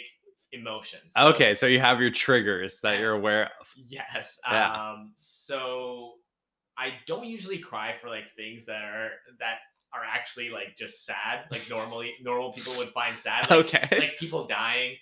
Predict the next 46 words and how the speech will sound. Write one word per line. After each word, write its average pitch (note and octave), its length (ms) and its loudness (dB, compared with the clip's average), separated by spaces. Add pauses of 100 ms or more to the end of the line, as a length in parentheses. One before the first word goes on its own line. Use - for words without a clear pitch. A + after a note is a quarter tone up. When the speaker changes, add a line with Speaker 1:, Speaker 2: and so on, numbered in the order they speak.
(140)
Speaker 2:
Right. A2+ 220 8
Speaker 1:
Usually D3+ 200 0
I A#2 140 0
don't A2 240 -8
find G#2+ 220 -8
that G2+ 220 -12
sad. G2 220 -10
Like, A2+ 80 -2
Speaker 2:
Yeah. G#2 200 6
Speaker 1:
usually A#2 200 -2
are A2 100 -4
not G#2+ 180 -6
a G#2+ 40 -10
triggering G#2+ 540 -16
point A2 240 -18
for - 60 -20
me. A#2 100 -10 (440)
Um, G2+ 640 -6 (1400)
or, A2+ 160 -6
like, G#2+ 160 -8 (240)
disease, A#2 680 -12
this A2+ 140 -16
kind A2 200 -8
of, A2 100 -10
like, A2+ 180 -6 (520)
like, G#2 200 -10 (100)
uh, G2 400 -8
that A2+ 180 -4
kind A#2 100 -6
of A2+ 80 -10
stuff. A#2 180 -8 (480)
Um, A2+ 360 2 (100)
what C3+ 180 2 (240)
always C#3 580 -2
makes A2+ 200 -8
me A2 140 -18
cry, F2+ 360 -8
if A2+ 120 -14
it's - 140 -20
done G#2 300 -6
well, G#2+ 280 -10
is, B2 140 -10
like, G#2+ 220 -6 (160)
the A#2+ 80 -10 (120)
feeling B2+ 220 -6
of G#2+ 60 -10